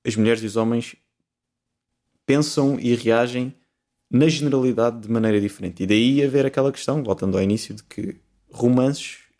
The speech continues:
há sempre aquele preconceito ou aquela ideia pré-concebida de são histórias mais para raparigas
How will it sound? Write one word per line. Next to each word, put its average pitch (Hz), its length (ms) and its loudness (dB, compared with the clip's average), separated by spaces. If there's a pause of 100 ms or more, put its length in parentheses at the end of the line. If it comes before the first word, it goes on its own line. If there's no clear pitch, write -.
há 113 100 -6
sempre 117 440 -4
aquele 113 340 0 (200)
preconceito 101 600 -2
ou 92 80 0
aquela 95 260 0
ideia 101 220 2
pré-concebida 104 760 -2
de 135 240 -2 (480)
são - 160 -8
histórias 110 460 0 (120)
mais 104 280 -2
para - 180 -14
raparigas 127 640 -2